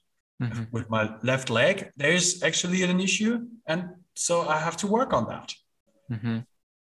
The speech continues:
Speaker 1: Before we dived into this question, uh, I, we, we, you were talking about the four weeks that it's totally enough to talk, uh, to, to train four times per week,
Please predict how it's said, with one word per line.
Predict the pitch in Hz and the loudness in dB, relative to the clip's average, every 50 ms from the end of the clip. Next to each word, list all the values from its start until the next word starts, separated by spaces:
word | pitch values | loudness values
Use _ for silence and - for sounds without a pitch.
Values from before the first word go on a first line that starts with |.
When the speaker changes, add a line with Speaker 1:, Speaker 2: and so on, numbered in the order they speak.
| _ _ - | _ _ -4
Speaker 1:
Before | - 117 - - 135 131 | -2 -2 2 4 6 6
we | 131 131 | 6 6
dived | 113 123 120 123 123 - - | 6 6 6 6 6 4 4
into | 131 117 - 117 | 2 2 2 4
this | 110 123 120 - | 4 4 4 4
question, | - - 127 120 117 - - 147 143 151 165 - | 2 2 2 4 4 4 6 6 6 6 6 4
uh, | 139 123 117 113 117 117 - | 4 4 6 6 6 6 6
I, | - 113 117 | 6 4 4
we, | 117 113 117 120 127 131 | 6 6 6 6 6 8
we, | 131 135 139 | 8 6 6
you | 131 135 139 135 | 6 6 8 8
were | 135 131 123 | 8 6 6
talking | - - 135 131 131 - 131 120 | 4 4 4 4 4 4 2 2
about | 107 117 120 113 - | 4 4 2 2 2
the | 127 113 | 0 -2
four | - - - - 139 127 127 123 123 | -2 -4 0 4 6 8 8 8 8
weeks | 120 123 123 120 113 - - | 8 6 6 6 4 2 2
that | - 110 117 | 4 4 4
it's | 117 113 - - - | 4 4 2 -2 -2
totally | - - 131 123 120 120 117 | 2 4 6 8 8 8 8
enough | 113 110 113 113 - | 8 6 6 4 2
to | - 120 | 0 -4
talk, | - - 120 117 113 - - - | 0 4 4 4 4 4 2 0
uh, | 110 113 110 - | 0 0 0 0
to, | - - 113 110 110 107 | 2 2 4 4 4 4
to | - - - | 2 -2 -6
train | - - - 117 113 113 110 | -2 2 4 6 6 6 4
four | - - 127 120 117 | 6 6 6 6 6
times | 117 - 120 113 113 - - | 4 4 2 2 2 2 2
per | - 113 | 2 2
week, | 107 107 104 104 - | 4 4 2 0 0